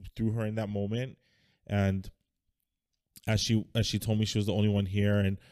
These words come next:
whatnot, we stayed connected. I sent her flowers up to the hospital and whatnot during that time, and we still stay connected to this day. But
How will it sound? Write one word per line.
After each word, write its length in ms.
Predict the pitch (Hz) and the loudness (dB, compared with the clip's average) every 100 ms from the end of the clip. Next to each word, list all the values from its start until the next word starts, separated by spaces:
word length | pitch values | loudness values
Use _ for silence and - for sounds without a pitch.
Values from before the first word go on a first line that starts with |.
| _ _ | _ _
whatnot, 300 | 104 104 101 | -2 0 0
we 80 | 104 | 0
stayed 260 | - 120 123 | 0 0 0
connected. 500 | 117 104 101 107 101 | -2 -2 0 2 2
I 80 | |
sent 260 | 98 - 104 | 0 -4 -2
her 100 | 107 | -2
flowers 500 | - 101 98 98 98 | -2 -2 2 2 0
up 120 | 98 | -2
to 120 | - | 0
the 60 | 101 | -2
hospital 720 | - 98 - - 98 95 98 - _ _ _ | 0 -2 -2 0 2 2 -2 -6 _ _ _
and 420 | 104 98 95 95 - _ _ - | -2 0 0 -4 -12 _ _ -4
whatnot 480 | 104 101 98 95 - | 0 2 0 -2 2
during 220 | 101 101 | 2 4
that 180 | 98 - | 2 -2
time, 340 | - 95 95 | 0 2 2
and 240 | 95 95 95 | 2 0 0
we 120 | 98 | -2
still 240 | - 110 | 0 0
stay 180 | 107 107 | 0 -2
connected 400 | - 95 98 101 | -2 -6 -6 -8
to 100 | - | -6
this 180 | 101 - | -6 -4
day. 240 | - 101 98 | 0 2 2
But 220 | 101 | 0